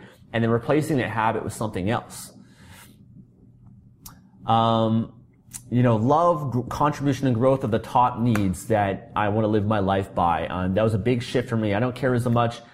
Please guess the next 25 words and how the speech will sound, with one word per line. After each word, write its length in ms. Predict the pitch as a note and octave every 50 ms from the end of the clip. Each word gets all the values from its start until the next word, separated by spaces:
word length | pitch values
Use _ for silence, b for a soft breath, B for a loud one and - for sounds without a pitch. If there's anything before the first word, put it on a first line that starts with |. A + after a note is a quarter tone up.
| B B B
about 420 | - G#2 A2+ A2+ A2 A2 - - A2
making 300 | A#2 B2 B2 A#2+ C3+ B2+
a 60 | A2+
certain 260 | A#2+ - - F2+ A2+ A#2
amount 240 | A#2 A2 A2 G#2+
of 60 | G#2+ G#2+
money 520 | A#2+ B2+ C3 C3+ C3 C3 C3 C3 C3 A#2+
or 140 | G#2+ A2 A2
whatever. 300 | A#2 B2+ B2+ A2+ F#2 F#2
You 100 | F#2+ G2+
know, 140 | G2+ G#2+ A2
I've 100 | A2 B2
already 320 | B2+ C3+ C#3 C3+ C3+ C3+ - A#2
achieved 400 | A2 - - D3+ D#3 D#3+ D3 C#3+
that. 340 | D#3 D#3 D#3 D3+ - B B B B B B -
Um, 160 | G2+ G2+ G2+ A2
when 80 | A#2
I 80 | A2+ G#2+
was 160 | G2+ - -
desperate 580 | G#2 G2 A2+ A#2+ A#2+ - - - C3+ C3 A2+ G2+
and 140 | G2+ F#2+
broke, 360 | F#2 G#2 A2 A#2 C3 B2+ - -
that 140 | G#2+ F#2
was 140 | G#2+ G#2+ G2
more 520 | G#2+ G#2+ G#2+ G#2+ A2 A2 A2 A2 G#2+ B